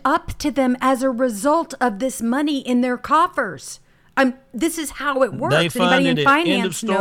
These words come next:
Speaker 2: story.
Speaker 1: that. This
Speaker 2: That's
Speaker 1: is
Speaker 2: why they're coming out with this full-fledged fake crime, fake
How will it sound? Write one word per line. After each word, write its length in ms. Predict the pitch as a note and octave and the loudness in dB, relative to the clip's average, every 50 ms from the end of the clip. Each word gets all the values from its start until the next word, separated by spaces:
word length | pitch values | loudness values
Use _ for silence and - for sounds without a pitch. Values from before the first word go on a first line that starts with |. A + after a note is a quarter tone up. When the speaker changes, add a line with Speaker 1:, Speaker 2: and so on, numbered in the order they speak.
| G3 F#3+ | 0 0
Speaker 2:
story. 200 | F3+ D#3+ C#3 B2 | 0 0 -2 0
Speaker 1:
that. 540 | G#3+ A#3+ C#4+ D#4 D4+ D4+ D#4 - - - _ _ _ _ _ _ _ _ _ _ _ _ _ _ _ - | 0 2 2 2 0 -2 -4 -8 -14 -20 _ _ _ _ _ _ _ _ _ _ _ _ _ _ _ -6
This 120 | B2 E3 | -4 -2
Speaker 2:
That's 80 | F#3 A#3+ | -2 -2
Speaker 1:
is 60 | G#3 | -2
Speaker 2:
why 180 | A3+ A3 A3+ A3+ | 0 -2 0 0
they're 120 | A3+ A3 - | -2 -2 -2
coming 340 | - G#3 G#3+ G#3 G#3 G3+ | -4 -4 -2 -2 -2 -2
out 260 | G#3 G#3+ A#3+ A#3 G3+ D3+ | -2 -2 -4 -4 -6 -6
with 100 | D3+ D3+ | -6 -6
this 100 | D3+ - | -6 -8
full-fledged 760 | - - - E3+ F3 F#3+ F3+ E3 - F#3+ F#3 F#3 F#3 E3+ D3 - | -10 -10 -8 -4 -4 -4 -4 -4 -4 -2 -2 -2 -2 -2 -6 -12
fake 400 | - _ - E3 E3+ F#3+ G#3 - | -16 _ -4 -4 -4 -4 -4 -8
crime, 580 | - - F3 D#3 D3+ D3 D3 D3 D3+ D3+ D#3 - - _ _ _ _ _ _ _ _ _ _ _ _ _ _ _ - - | -10 -6 -4 -4 -2 -2 -2 -4 -4 -6 -8 -10 -16 _ _ _ _ _ _ _ _ _ _ _ _ _ _ _ -6 -4
fake 320 | F#3 F#3 F#3+ F#3 - - | -2 -2 -2 -4 -6 -10